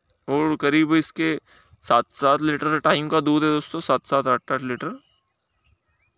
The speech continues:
बता रहे थे, करीब चौदह पन्द्रह लीटर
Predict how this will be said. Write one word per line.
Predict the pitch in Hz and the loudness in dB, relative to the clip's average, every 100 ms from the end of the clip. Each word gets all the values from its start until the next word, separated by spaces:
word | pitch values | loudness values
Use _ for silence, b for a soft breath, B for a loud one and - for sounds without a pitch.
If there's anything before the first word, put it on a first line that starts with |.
| _ _ _ _ _ _ _ | _ _ _ _ _ _ _
बता | 117 117 123 123 | -6 -2 2 2
रहे | 127 127 | 2 -4
थे, | 175 - b b _ _ - | -8 -18 b b _ _ -6
करीब | 123 135 131 | -4 -2 -4
चौदह | - 120 127 | -2 0 2
पन्द्रह | 131 127 139 | 0 0 0
लीटर | 180 131 139 143 | 0 -2 0 0